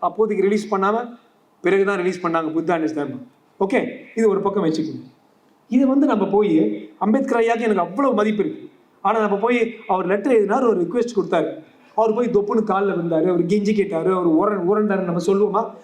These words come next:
அப்படி சொன்னா நம்மள வாழ விடுவாங்களா? விட மாட்டாங்க. ஒரு குரூப் இருக்கு, அவங்க வாழ விட மாட்டாங்க. நம்ம பட்டியல் சகோதரர் நம்மள வாழ விட மாட்டாங்க. பெரிய கலவரம் வரும்.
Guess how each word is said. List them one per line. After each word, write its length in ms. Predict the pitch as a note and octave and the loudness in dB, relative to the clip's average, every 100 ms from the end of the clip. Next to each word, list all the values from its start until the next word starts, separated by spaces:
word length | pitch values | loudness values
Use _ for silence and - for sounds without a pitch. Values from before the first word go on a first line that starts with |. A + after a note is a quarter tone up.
| - | -10
அப்படி 260 | - F#3+ B3 | -4 -2 0
சொன்னா 520 | A#3+ D4+ E4+ B3+ - - - | 2 2 2 2 -2 -6 -6
நம்மள 200 | G#3 G3+ | -2 0
வாழ 220 | G#3 B3 | 2 2
விடுவாங்களா? 540 | E3+ B3+ C4+ A2 A2 F#2+ F#2 - - - _ _ _ _ _ | 2 2 2 0 0 -2 -8 -16 -20 -20 _ _ _ _ _
விட 120 | F3 | 0
மாட்டாங்க. 320 | E3+ E3 C3+ A2 - - _ _ _ _ - _ _ _ | 0 -2 -6 -8 -14 -20 _ _ _ _ -20 _ _ _
ஒரு 180 | F3+ F#3 | 0 0
குரூப் 220 | F3+ B3 | 2 0
இருக்கு, 180 | A#3+ A#3+ | 0 0
அவங்க 180 | A#3+ G#3 | 2 2
வாழ 140 | B3 | 2
விட 140 | B3 D4+ | 2 2
மாட்டாங்க. 340 | D4 A#3 - - - - _ _ _ _ _ | 2 0 -2 -8 -16 -20 _ _ _ _ _
நம்ம 220 | D#3 G3 | -2 0
பட்டியல் 280 | A#3 G#3+ B3+ | 0 0 0
சகோதரர் 440 | G#3 G#3+ A3+ D4+ C#4 | 2 2 2 0 0
நம்மள 80 | |
வாழ 180 | A3 G#3 | 0 0
விட 140 | F#3+ F3+ | 0 0
மாட்டாங்க. 280 | D#3 C3+ - _ _ _ _ | -2 -6 -16 _ _ _ _
பெரிய 400 | - G3 A3+ A#3 A#3 - - | 0 0 0 0 -2 -2 -8
கலவரம் 400 | G#3 A3 F#3+ D#3 | -4 0 0 -2
வரும். 260 | - - | -6 -14